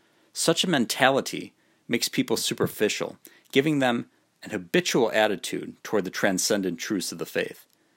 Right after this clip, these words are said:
It leads to an equally dismissive and trivializing attitude regarding the lures and temptations of the enemy.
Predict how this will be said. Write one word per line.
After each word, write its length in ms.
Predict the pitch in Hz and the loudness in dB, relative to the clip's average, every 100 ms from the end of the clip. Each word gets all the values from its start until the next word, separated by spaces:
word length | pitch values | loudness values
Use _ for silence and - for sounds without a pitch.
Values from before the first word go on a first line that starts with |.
| _ _ _ | _ _ _
It 160 | 117 | -2
leads 240 | 123 151 - | 2 2 2
to 100 | 117 | -2
an 120 | 110 | -2
equally 380 | 147 143 139 120 | -4 0 2 2
dismissive 680 | 98 - 110 110 - 95 - | 2 -2 0 -2 0 -2 -2
and 120 | 95 | -6
trivializing 760 | - 190 180 92 90 87 95 87 | 0 2 4 6 4 2 0 2
attitude 360 | 90 - 98 | 2 -2 -2
regarding 380 | 95 90 98 92 | 0 2 2 2
the 60 | 90 | -2
lures 400 | 95 104 101 101 | 0 2 2 0
and 120 | 92 | -4
temptations 600 | 104 101 - 98 - 101 | -2 -2 2 2 2 -2
of 120 | 110 | 0
the 100 | 104 | 2
enemy. 340 | 110 143 - | 2 0 -8